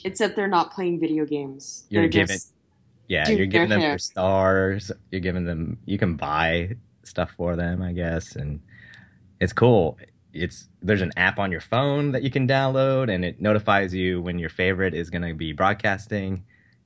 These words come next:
Speaker 2: and you just slide on in. It's like, "Oh man, my favorite's on there. Hillary's up in here.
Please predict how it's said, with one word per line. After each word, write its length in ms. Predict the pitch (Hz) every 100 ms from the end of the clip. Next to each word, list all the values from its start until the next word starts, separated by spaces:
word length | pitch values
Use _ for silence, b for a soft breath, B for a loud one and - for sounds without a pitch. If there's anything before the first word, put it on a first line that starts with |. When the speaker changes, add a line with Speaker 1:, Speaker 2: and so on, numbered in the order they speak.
| -
Speaker 2:
and 300 | 78 73 71 73
you 120 | 80
just 320 | 82 - -
slide 320 | - 82 90
on 180 | 101 101
in. 220 | 117 143
It's 160 | 80 -
like, 260 | 82 78 - _ _ _
"Oh 180 | 160 151
man, 420 | 123 147 170 170 185
my 120 | 143
favorite's 400 | - 165 170 139
on 160 | 117 107
there. 180 | 95
Hillary's 500 | 87 175 185 139 117
up 160 | 113 -
in 100 | 101
here. 360 | 95 87 87